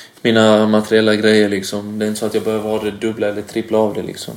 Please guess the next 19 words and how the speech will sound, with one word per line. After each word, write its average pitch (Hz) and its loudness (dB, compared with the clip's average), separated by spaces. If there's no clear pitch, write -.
Utan, - -8
eh, 55 -4
det - -10
känns 120 -2
som 113 0
jag 120 2
har 117 2
allt - -2
nu. 110 0
Det 110 0
är 110 0
mer 113 0
att 107 0
gå 113 -4
dit 107 -2
och 107 -6
spela 107 0
fotboll 107 -2
och 107 0